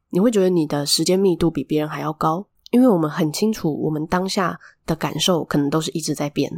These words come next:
然后我们做的事情可能也一直在变。但如果我们是一直处在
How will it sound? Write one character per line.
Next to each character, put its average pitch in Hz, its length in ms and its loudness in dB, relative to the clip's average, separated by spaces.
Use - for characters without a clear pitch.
然 - 120 -4
后 175 140 2
我 160 40 0
们 151 160 -2
做 175 140 0
的 156 80 -2
事 156 160 -2
情 - 300 -4
可 - 120 -6
能 135 140 -4
也 139 220 -4
一 165 60 -6
直 156 140 -4
在 196 140 -6
变。 165 320 -8
但 262 160 2
如 190 120 4
果 196 140 4
我 170 100 4
们 156 140 0
是 - 300 -2
一 254 120 4
直 165 220 -2
处 135 260 -2
在 160 320 -4